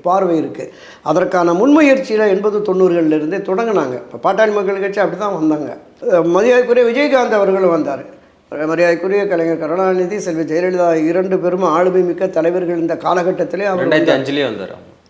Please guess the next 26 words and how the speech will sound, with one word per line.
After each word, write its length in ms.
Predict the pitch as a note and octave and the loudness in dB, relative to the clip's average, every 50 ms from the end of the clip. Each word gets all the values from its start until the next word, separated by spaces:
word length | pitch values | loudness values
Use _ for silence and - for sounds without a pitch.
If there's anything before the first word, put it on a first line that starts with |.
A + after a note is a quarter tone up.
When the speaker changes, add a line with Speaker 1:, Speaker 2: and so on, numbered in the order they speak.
| _ _ _ - | _ _ _ -4
Speaker 1:
மாற்றத்தை 540 | D#3+ F3 G3 B3 - - G#3 - G#3+ G3 E3 | -2 0 0 0 -2 -4 -6 -4 -4 -4 -4
கொண்டு 200 | F3 F3+ F3 E3+ | -2 -2 -2 0
வருவேன் 300 | E3 D#3 D3+ D3+ D#3 D3+ | 0 0 0 -2 -2 -2
அப்படின்னு 260 | D3 C3 C#3 C#3 D#3 | -4 -4 -4 -4 -4
அவரு 320 | E3+ E3 C#3+ D3 D3+ D3+ | -4 -4 -4 -4 -2 -2
வந்தார். 320 | C#3+ C3 B2 B2 B2 B2 A#2+ | -4 -4 -6 -6 -8 -10 -10
Speaker 2:
ம். 260 | B2 A2+ G#2+ G2 F#2+ F#2 F#2 - - - - | -12 -12 -12 -12 -12 -14 -16 -20 -20 -20 -10
Speaker 1:
அவரு 480 | - - E3 G3+ A#3+ B3 A#3+ A#3 A#3 A#3 | -2 0 2 4 4 4 4 4 4 4
தன்னுடைய, 360 | A#3 G#3+ G3+ G#3+ G#3 G#3+ G#3 | 2 2 2 2 2 2 0
அஹ், 680 | F#3 F#3 F#3+ F3+ F3+ F3+ F3 E3+ E3 E3 D#3+ D#3 D#3 D#3 | 0 0 0 2 2 4 4 4 4 4 4 2 2 0
அந்த 380 | D3+ D3 D#3+ E3+ E3 E3 D#3+ | 0 0 -2 0 2 2 2
ரசிகர் 360 | D#3+ E3+ E3 - C#4+ D4 D4 C#4 | 2 2 0 0 2 2 2 2
மன்றத்தையே 880 | C4 A#3+ - G#3+ G#3 F#3 - G3+ G#3 G#3+ A3 G#3 E3+ D#3+ E3 F#3 A3+ C4+ D4 - - - - - | 2 2 0 0 -2 -2 -2 -2 0 0 2 2 4 4 4 2 0 0 -4 -10 -14 -20 -12 -4
அவர் 160 | - E3 F3 | 0 2 2
அரசியல் 400 | F#3 F#3 G#3 C#4 C#4 D4 D#4+ C4 | 4 4 2 2 2 0 0 0
கட்சி 280 | C#4 B3 F#3+ G3 G#3 G3 | 0 0 0 -2 -2 0
மாதிரி 300 | F#3 F#3+ G3+ G3 F#3+ F#3 | 0 0 0 0 -2 -2
கட்டமைப்பை 520 | G3 F#3 F#3+ - A#3+ A#3 A3 - - F#3+ | -2 -2 -2 0 0 0 0 0 0 0
உருவாக்கினார். 640 | E3 D#3+ E3+ E3 D#3 D#3 D3+ E3 C#3 C3 C3+ B2+ - | 2 2 2 2 2 2 0 -2 -8 -10 -10 -12 -10
கீழே 300 | - F3 E3+ D#3+ D#3+ D#3+ | -6 -4 -4 -4 -4 -2
கிளை 220 | D#3 D#3+ F3 F#3 | -2 -2 0 0
கழகத்திலிருந்து 1080 | F3+ E3+ D#3+ D3+ D3+ C3+ B2+ C#3+ C#3 C#3+ C#3 D3 D3 D3+ D#3+ C#3+ A#2+ - B2 - - A2+ | 0 -2 -2 -2 -4 -4 -6 -6 -6 -4 -4 -4 -2 0 0 0 0 -2 -2 -4 -4 -4
Speaker 2:
ம். 500 | A2 G#2+ G2+ F#2+ F#2+ F#2+ - - - - | -6 -10 -10 -12 -14 -16 -20 -20 -18 -14
Speaker 1:
அந்த 120 | - A#2+ | -12 -10
கிராம 420 | A#2 D3 D#3 E3 E3+ E3+ E3+ D#3+ | -6 -2 0 0 2 2 0 -2
கிளை, 340 | D3 - D3+ D#3 E3+ F#3 - | -2 -2 -4 -4 -2 -4 -4